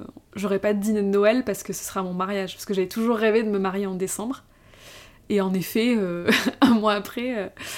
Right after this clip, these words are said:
un mois après, au Mexique, il m'a demandé en mariage et on s'est mariés en décembre deux mille dix-neuf, euh. Donc j'ai pas porté cette robe pour notre mariage, mais c'est un peu la ro-, c'est un peu la robe où j'avais,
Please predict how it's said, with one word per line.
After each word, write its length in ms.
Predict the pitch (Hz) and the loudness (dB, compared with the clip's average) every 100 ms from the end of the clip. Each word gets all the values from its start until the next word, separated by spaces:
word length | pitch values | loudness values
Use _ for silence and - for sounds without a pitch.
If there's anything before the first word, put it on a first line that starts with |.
| - - | -14 -8
un 100 | - | -4
mois 160 | 208 208 | 0 0
après, 260 | 202 - 233 | -2 -2 0
au 60 | |
Mexique, 420 | 196 190 - 247 | 0 -2 -4 -4
il 60 | 240 | -2
m'a 80 | 185 | -2
demandé 260 | 175 185 | -4 -4
en 60 | 196 | -4
mariage 480 | 190 185 190 247 220 | -4 -4 -4 -4 -4
et 60 | |
on 80 | 185 | -4
s'est 180 | 180 196 | -2 -2
mariés 300 | 185 180 208 | 0 0 -2
en 80 | 202 | -2
décembre 340 | 180 - 214 | -4 -4 -6
deux 80 | 202 | -4
mille 140 | 185 | -4
dix-neuf, 480 | 180 170 185 196 - | -6 -8 -6 -6 -8
euh. 220 | 190 175 180 190 - - - - - - | -10 -10 -12 -14 -18 -20 -20 -20 -20 -8
Donc 140 | 196 185 | -4 0
j'ai 80 | |
pas 140 | 214 294 | 2 4
porté 260 | 359 - | 4 2
cette 220 | 254 226 - | 2 2 2
robe 380 | 220 240 202 185 | 2 4 2 2
pour 140 | 208 | 0
notre 180 | 190 190 | -2 0
mariage, 500 | 190 196 208 294 254 | -2 0 0 0 -4
mais 220 | 202 196 214 | -2 0 0
c'est 160 | - | -2
un 100 | 185 | -4
peu 160 | 185 254 | 0 2
la 180 | 214 196 | 4 4
ro-, 300 | 208 214 196 | 0 0 -4
c'est 120 | 202 | -6
un 100 | 190 | -4
peu 140 | 240 | 0
la 180 | 240 202 | 2 4
robe 240 | 214 247 | 4 2
où 40 | 233 | 2
j'avais, 720 | 196 180 185 185 180 - - | 0 0 0 0 -2 -8 -12